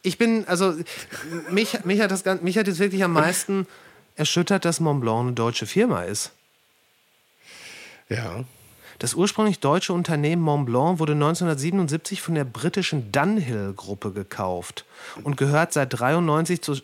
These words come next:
Speaker 1: Schweizer Richemont, Richemont, Richemont-Gruppe.
Speaker 2: Mhm. Mhm.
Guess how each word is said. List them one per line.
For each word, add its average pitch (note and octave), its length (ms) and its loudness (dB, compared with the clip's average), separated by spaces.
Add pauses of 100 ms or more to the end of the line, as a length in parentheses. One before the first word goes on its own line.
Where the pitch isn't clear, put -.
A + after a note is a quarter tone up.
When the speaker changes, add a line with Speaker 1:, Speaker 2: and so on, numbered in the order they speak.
(160)
Speaker 1:
Schweizer D3+ 800 0 (680)
Richemont, E3 920 2 (320)
Richemont, G3+ 720 0 (480)
Richemont-Gruppe. E3+ 1040 0
Speaker 2:
Mhm. A2 80 -6
Mhm. F#2+ 280 -8